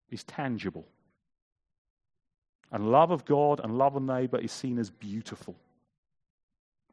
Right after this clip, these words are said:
Finally, Jesus, Jesus alone saves and sanctifies his people. Let's be clear. Hungering for righteousness. I hope you leave here hungering for more righteousness, Christ.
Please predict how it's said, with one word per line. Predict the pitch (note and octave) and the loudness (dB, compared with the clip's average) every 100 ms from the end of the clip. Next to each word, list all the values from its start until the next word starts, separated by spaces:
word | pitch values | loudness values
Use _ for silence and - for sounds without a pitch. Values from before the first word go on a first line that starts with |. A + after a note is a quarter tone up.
| _ _ _ _ _ _ _ _ _ _ _ _ | _ _ _ _ _ _ _ _ _ _ _ _
Finally, | C#3+ C3+ B2+ A#2+ | 2 4 2 0
Jesus, | - D3 C#3+ D3+ - - - _ _ _ _ _ _ _ _ | 0 -2 0 0 -2 -12 -20 _ _ _ _ _ _ _ _
Jesus | - C#3+ C#3+ C3 C3 C3 | -4 -2 -2 -2 -4 0
alone | A#2 A#2+ A2 G#2+ G#2+ | 2 4 4 2 -2
saves | G2+ - G#2+ G#2 - | -6 -4 -2 -2 -6
and | A2 | -8
sanctifies | - F#2+ F2+ - G2+ G2 F#2 | -8 -10 -12 -12 -8 -8 -8
his | - A2 | -8 -8
people. | - - - - _ _ _ _ _ _ _ _ - | -10 -12 -14 -16 _ _ _ _ _ _ _ _ -14
Let's | - | -12
be | - A#2 | -8 -10
clear. | - - A#2+ G#2 G#2+ C#3 _ _ _ _ _ _ _ | -8 -4 0 2 0 -2 _ _ _ _ _ _ _
Hungering | _ - D3 D3+ D3 C#3+ C#3 | _ 2 4 6 4 4 2
for | - C3 | 0 0
righteousness. | A#2+ A#2 - A2 A2+ - | 2 0 -2 -10 -10 -4
I | G#2+ | -4
hope | - C3+ B2 - | 0 -2 -2 -8
you | A#2+ | -4
leave | B2 A#2 | -4 -2
here | A2 | -4
hungering | - B2+ A#2 A#2+ A#2 | -4 -4 -4 -4 -6
for | A#2+ | -8
more | A#2+ A#2+ | -6 -2
righteousness, | A#2 A2+ - - - A2+ - - - _ | 0 0 -4 -16 -16 -16 -18 -20 -20 _
Christ. | B2 B2 | -2 -2